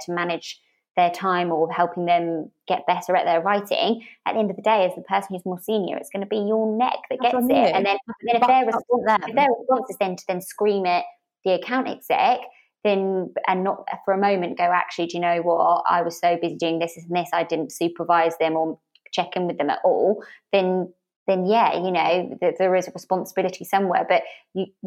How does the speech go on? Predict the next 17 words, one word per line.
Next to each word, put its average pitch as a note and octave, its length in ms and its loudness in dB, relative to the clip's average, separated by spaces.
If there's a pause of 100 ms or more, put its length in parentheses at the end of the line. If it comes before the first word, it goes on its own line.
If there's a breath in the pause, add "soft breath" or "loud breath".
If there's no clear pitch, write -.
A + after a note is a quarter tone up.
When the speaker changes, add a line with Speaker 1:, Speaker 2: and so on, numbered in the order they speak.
(260)
Speaker 1:
you A3 220 2
don't F#3+ 260 2
always F3+ 320 0
want F#3 240 -2
it F3 140 -2
to - 100 -20
be E3+ 360 2
that, E3+ 140 4
as E3 60 -4
you F3+ 120 -2
say, D#3+ 180 -2
bad F3 220 0
managers E3 340 -6
breed, E3 400 -2 (320)
uh, D#3 180 -6
bad D#3+ 200 -6
managers. G3 420 2